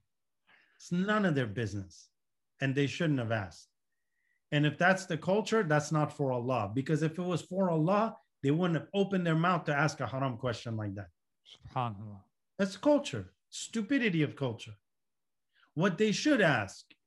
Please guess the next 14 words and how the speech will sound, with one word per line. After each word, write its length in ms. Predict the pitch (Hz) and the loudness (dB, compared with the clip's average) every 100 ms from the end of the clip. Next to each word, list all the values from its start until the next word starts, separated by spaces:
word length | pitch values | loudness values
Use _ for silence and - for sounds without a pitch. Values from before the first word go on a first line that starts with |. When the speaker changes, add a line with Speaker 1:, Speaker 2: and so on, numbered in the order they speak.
| _ | _
Speaker 1:
and 160 | 165 165 | 0 0
I 180 | 185 226 | 2 4
would 200 | 208 165 | 4 2
ask, 360 | 139 104 - - _ _ _ - | 0 -2 -12 -20 _ _ _ -2
is, 340 | 185 165 - _ _ | 0 0 -6 _ _
"So-and-so, 800 | - - 285 240 190 170 117 95 _ _ _ _ _ _ - | -8 0 2 2 2 0 0 -2 _ _ _ _ _ _ -4
beloved 580 | 160 190 185 165 123 107 _ _ _ _ _ _ - | 2 4 4 2 0 -8 _ _ _ _ _ _ -2
possible 480 | 180 165 156 143 | 0 2 0 -2
son-in-law, 720 | 135 - 156 131 117 113 95 - _ | -2 0 2 0 -2 -4 -4 -12 _
you 160 | 143 | -2
wanna 220 | 165 170 151 | 0 2 2
marry 300 | 156 156 143 | 4 4 2
my 180 | 135 | 0
daughter. 460 | 120 139 139 104 92 | 0 2 2 0 -6